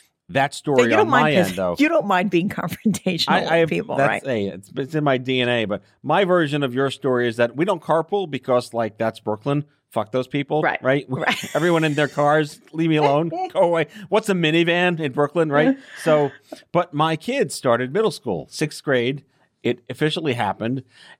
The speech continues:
Speaker 1: and I love what the city has done. I absolutely support,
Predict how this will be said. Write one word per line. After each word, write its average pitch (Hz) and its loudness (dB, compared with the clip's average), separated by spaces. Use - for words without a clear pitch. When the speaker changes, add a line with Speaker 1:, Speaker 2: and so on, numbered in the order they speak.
Speaker 1:
and 147 -2
I 143 2
love 143 0
what 175 -2
the 208 -2
city 120 -2
has 156 -4
done. 160 -2
I 127 -2
absolutely 160 -2
support, 143 -2